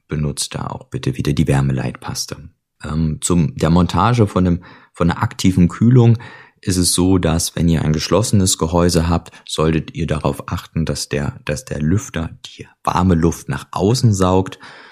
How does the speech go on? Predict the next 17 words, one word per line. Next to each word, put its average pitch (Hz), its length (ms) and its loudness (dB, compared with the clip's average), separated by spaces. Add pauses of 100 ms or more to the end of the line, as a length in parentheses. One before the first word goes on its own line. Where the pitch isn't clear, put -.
(220)
Wenn 80 240 2
ihr 78 260 -2
jetzt - 560 -4
vielleicht 76 540 -2
nur 71 100 -4
irgendwie 76 340 -2
so 71 120 -6
ganz 78 300 0
frei 78 540 -2
schwebend 85 760 0
da 78 120 -4
so - 120 -8
einen 80 120 -6
kleinen 78 340 -2
Lüfter 80 340 -4
drauf - 340 -8
montiert, 78 600 -4